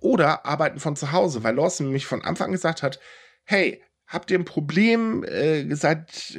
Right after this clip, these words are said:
gesundheitlich eingeschränkt oder was auch immer, ihr könnt auch von zu Hause arbeiten.“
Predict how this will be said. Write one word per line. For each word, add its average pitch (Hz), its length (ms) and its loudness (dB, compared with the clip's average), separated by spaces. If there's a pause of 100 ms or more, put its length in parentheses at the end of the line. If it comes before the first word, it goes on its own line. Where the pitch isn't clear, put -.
gesundheitlich 175 540 2
eingeschränkt 185 520 0
oder 151 160 0
was 165 140 0
auch 156 120 -4
immer, 180 140 0
ihr - 160 -4
könnt 175 340 -2
auch 165 120 -4
von 170 200 -2
zu 165 260 -6
Hause 196 420 2
arbeiten.“ 80 600 -12